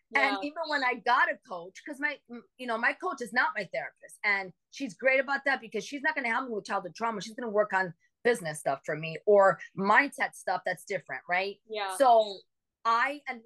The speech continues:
Speaker 1: calling myself the coaching therapist because my ego feels better that way. But
Speaker 2: Mm.
Speaker 1: also, like, coaching gives you a, like, a broad, it gives you more space to, to show up for your client in ways that you didn't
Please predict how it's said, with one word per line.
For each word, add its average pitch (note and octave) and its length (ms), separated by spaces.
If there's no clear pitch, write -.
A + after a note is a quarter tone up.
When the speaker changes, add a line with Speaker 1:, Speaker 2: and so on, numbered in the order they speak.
Speaker 1:
calling D4 260
myself A3 300
the G3+ 80
coaching B3+ 640
therapist C#4+ 380
because A3 180
my G#3+ 200
ego A3 240
feels A3+ 340
better G#3+ 320
that C#4+ 260
way. G4 320
But C#4 120
Speaker 2:
Mm. - 20
Speaker 1:
also, D4+ 500
like, C4 180
coaching F4+ 640
gives C#4 280
you D4+ 260
a, A#3+ 240
like, A#3 240
a A3 120
broad, G#3+ 380
it A#3 200
gives C#4 260
you C#4+ 120
more A#3+ 240
space C4+ 540
to, G3 420
to B3+ 140
show B3 240
up B3+ 120
for C#4+ 80
your C4+ 100
client A#3+ 380
in G#3+ 140
ways A3+ 500
that G#3 180
you G#3+ 100
didn't A#3 240